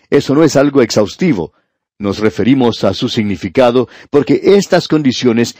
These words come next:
van a prevalecer nuevamente al fin de las edades. Y esto va a provocar la ira de Dios en juicio, no solo para esta nación en particular, sino para todas las naciones del mundo. Este capítulo que estamos considerando hoy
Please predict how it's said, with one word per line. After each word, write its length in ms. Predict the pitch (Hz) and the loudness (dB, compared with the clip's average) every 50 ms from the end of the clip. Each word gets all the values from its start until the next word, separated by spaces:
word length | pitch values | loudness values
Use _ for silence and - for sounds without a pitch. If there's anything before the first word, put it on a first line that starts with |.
| _ _ | _ _
van 320 | - 95 87 127 143 151 | -12 -4 0 0 2 2
a 80 | 160 139 | 2 0
prevalecer 800 | - - 127 120 113 104 110 107 98 92 - - 156 170 147 120 | 0 0 2 2 2 2 2 2 2 0 2 2 2 2 2 2
nuevamente 640 | 110 120 135 123 110 104 117 131 131 120 - 120 | 2 2 2 2 2 2 0 0 0 0 0 0
al 100 | 107 101 | 0 0
fin 220 | 95 - 190 220 202 | 0 -2 -2 0 0
de 100 | 185 170 | 2 2
las 200 | 147 127 - - | 2 2 2 0
edades. 480 | 120 104 98 85 82 82 73 - - _ _ _ _ _ _ - - - | 0 2 0 0 -2 -6 -10 -14 -16 _ _ _ _ _ _ -20 -10 -2
Y 160 | 120 127 165 | 2 2 4
esto 260 | 175 170 - - 123 | 4 2 2 0 0
va 140 | 117 135 139 | 2 2 2
a 60 | 139 | 2
provocar 580 | - 135 117 104 98 90 - 123 131 139 131 117 | 0 0 -2 -2 -2 -2 0 2 2 2 2 0
la 160 | 110 95 95 | 0 0 2
ira 260 | 120 190 - 190 170 | 2 2 2 2 2
de 160 | 143 135 123 | 2 2 0
Dios 380 | 110 113 123 135 139 127 - - | 2 2 2 2 2 0 -2 -4
en 240 | - 143 127 120 113 | -2 0 0 0 0
juicio, 560 | 95 - - 170 165 - - 98 90 82 71 - _ - - - | -2 -4 -4 -4 -4 -4 -4 -6 -8 -8 -10 -12 _ -18 -10 -4
no 180 | 120 131 156 | 0 0 0
solo 320 | 156 - 156 147 147 123 - | 2 2 2 2 2 2 2
para 220 | 113 95 92 104 | 2 2 4 4
esta 240 | 170 190 - - 180 | 2 2 2 0 0
nación 320 | 147 127 110 - 123 120 | 2 0 0 0 0 0
en 100 | 113 107 | 0 0
particular, 720 | 95 - 104 - - 98 - 92 85 87 92 101 101 - _ _ _ _ _ - | 0 -2 -2 -4 -4 -8 -10 -8 -4 -2 -2 -2 -2 -6 _ _ _ _ _ -8
sino 340 | - - 147 170 160 135 | -2 0 2 2 2 2
para 220 | - 120 113 104 95 | 2 2 2 2 0
todas 540 | - _ - 180 190 190 180 170 160 - 127 | -2 _ 0 2 2 4 4 2 2 2 0
las 180 | 123 113 - | -2 0 0
naciones 400 | 113 92 87 - 113 113 107 101 | -2 -4 -2 -2 -2 -2 0 0
del 140 | 90 101 98 | 0 -2 -2
mundo. 380 | 98 95 90 85 73 - - _ _ _ _ _ _ _ _ _ _ _ _ _ _ _ _ _ _ _ _ _ _ _ _ _ _ _ _ _ _ _ _ _ _ _ _ | -2 -4 -4 -6 -8 -12 -14 _ _ _ _ _ _ _ _ _ _ _ _ _ _ _ _ _ _ _ _ _ _ _ _ _ _ _ _ _ _ _ _ _ _ _ _
Este 240 | - 185 - - - | -2 0 2 2 0
capítulo 380 | 135 113 165 147 151 143 127 98 | 2 0 0 0 2 0 2 2
que 80 | 104 | 0
estamos 340 | - - 127 123 123 110 - | 0 0 0 0 0 -2 -2
considerando 640 | - 104 87 104 101 87 90 104 113 113 107 101 101 | -4 -4 -2 -2 0 2 2 2 2 2 2 2 2
hoy 320 | 104 98 87 82 82 - | 2 2 0 -2 -6 -10